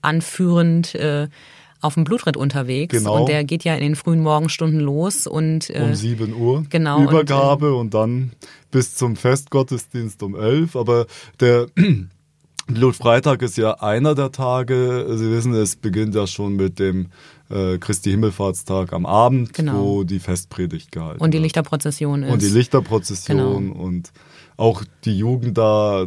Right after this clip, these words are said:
Speaker 2: zum Heiligtnächtle auch eine Gebetsstunde hat und der Vikar einfach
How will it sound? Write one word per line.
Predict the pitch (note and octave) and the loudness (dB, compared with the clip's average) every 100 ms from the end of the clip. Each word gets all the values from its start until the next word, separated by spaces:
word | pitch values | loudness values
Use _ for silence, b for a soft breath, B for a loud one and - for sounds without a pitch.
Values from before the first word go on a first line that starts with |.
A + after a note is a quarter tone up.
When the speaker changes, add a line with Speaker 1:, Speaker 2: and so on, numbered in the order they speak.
| E2+ | -4
Speaker 2:
zum | G#2+ F#2+ | -6 -2
Heiligtnächtle | F#2 G2+ F#2+ F2+ - A2 A#2+ - A#2+ A2+ A2+ G#2 | 0 0 0 -2 -2 0 0 -2 2 4 4 2
auch | G2+ A2 | 0 0
eine | A#2 G#2 | -2 -2
Gebetsstunde | G2+ F#2+ G2+ F2+ - G2+ F#2 G2 F#2+ | -2 -2 -2 -4 -4 -4 -2 -2 -2
hat | G2+ F#2 - | -2 -4 -8
und | F#2+ F#2 F2 - - B B B B B _ - - | -4 -4 -6 -12 -20 B B B B B _ -16 -2
der | A2 G2 | 0 2
Vikar | A2+ F#2 G#2+ A#2 | 0 2 2 2
einfach | F#2+ G2 - A2+ G#2 - | 2 -2 -2 -2 -2 -4